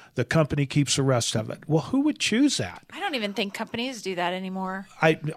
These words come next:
Speaker 1: I don't even know. I don't know anybody's ever chose that, but usually they have it to where it's gonna be guaranteed for as long as they live, and then as long as their spouse lives, and then whatever's left over goes to their heirs. And that's what most people choose.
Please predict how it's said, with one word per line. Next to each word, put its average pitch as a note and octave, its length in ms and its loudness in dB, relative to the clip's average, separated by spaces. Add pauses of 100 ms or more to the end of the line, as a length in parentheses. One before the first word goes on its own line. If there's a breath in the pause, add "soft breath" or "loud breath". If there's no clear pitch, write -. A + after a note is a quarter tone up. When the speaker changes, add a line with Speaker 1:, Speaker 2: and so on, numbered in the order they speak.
Speaker 1:
I C3+ 100 2
don't A3 180 4
even F#3+ 220 2
know. F#3+ 220 4
I C3 80 2
don't F3+ 160 4
know E3+ 140 4
anybody's E3+ 480 2
ever E3 180 2
chose G3+ 360 2
that, C#3 200 2
but D#3 120 -2
usually G3 500 4
they D#3+ 160 4
have D#3 240 2
it D#3 120 2
to D#3 80 0
where D3 240 4 (300 loud breath)
it's - 240 4
gonna D#3+ 160 2
be C#3 160 2
guaranteed D3 640 4
for C#3 160 0
as B2 160 2
long B2+ 240 4
as A2+ 140 -2
they F3+ 180 2
live, F#3+ 400 2 (280 loud breath)
and C3+ 160 2
then C3+ 160 2
as B2 160 0
long C3 280 4
as A2+ 80 0
their A#2+ 100 -2
spouse D#3+ 540 2
lives, D#3 340 2 (180 loud breath)
and C3+ 160 2
then C3+ 200 2
whatever's B2+ 480 2
left C3+ 260 0
over B2+ 240 2
goes A#2+ 300 2
to B2+ 100 0
their A#2+ 240 2
heirs. D#3 400 2
And C#3 100 2
that's A#3+ 240 2
what D#3 140 2
most C#3 320 2
people B2+ 300 0
choose. B3+ 520 2